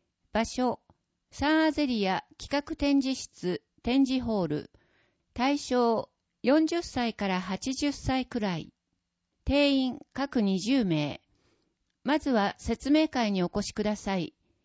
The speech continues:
問い合わせ、理化学研究所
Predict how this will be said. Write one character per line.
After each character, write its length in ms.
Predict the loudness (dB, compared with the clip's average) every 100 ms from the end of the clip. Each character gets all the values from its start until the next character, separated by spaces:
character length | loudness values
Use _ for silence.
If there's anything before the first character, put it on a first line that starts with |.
| _ _ _
問 200 | 2 4
い 60 |
合 80 | 4
わ 120 | 2
せ、 380 | -2 0 0 0 _ -8
理 140 | -4
化 140 | 2 4
学 260 | 2 0
研 220 | 0 2
究 260 | 2 2 0
所 380 | 0 0 0